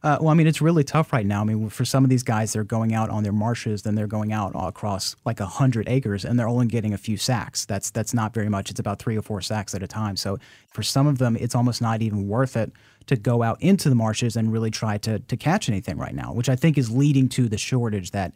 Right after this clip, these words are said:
everybody's experiencing. So, a-, again, I think it'll just take a while for that supply to increase. Of course, the farmers are gonna keep trying to manage their, their marshes and everything as well as they can, but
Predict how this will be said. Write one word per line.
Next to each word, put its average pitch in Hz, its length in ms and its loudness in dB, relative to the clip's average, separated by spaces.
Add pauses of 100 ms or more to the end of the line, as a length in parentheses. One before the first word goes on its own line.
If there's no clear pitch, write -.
everybody's 92 580 -4
experiencing. 98 600 -6 (340)
So, 117 460 -2
a-, - 240 -12
again, 131 360 2
I 135 120 0
think 156 200 2
it'll 143 140 4
just 117 220 -2
take 139 200 0
a 127 60 0
while 110 400 0
for 120 240 -2
that 113 180 -2
supply 104 520 -4
to 135 260 2
increase. 139 460 2
Of 110 80 -10
course, 135 180 0
the 123 80 -4
farmers 117 400 0
are - 20 -2
gonna 101 200 -2
keep - 280 2
trying 120 260 2
to 117 60 0
manage 110 540 0
their, 104 360 0 (260)
their 131 100 4
marshes 165 420 6
and 160 80 6
everything 147 400 4
as 107 140 0
well 113 200 0
as 104 100 -4
they 101 100 -2
can, 123 400 0
but 110 240 -2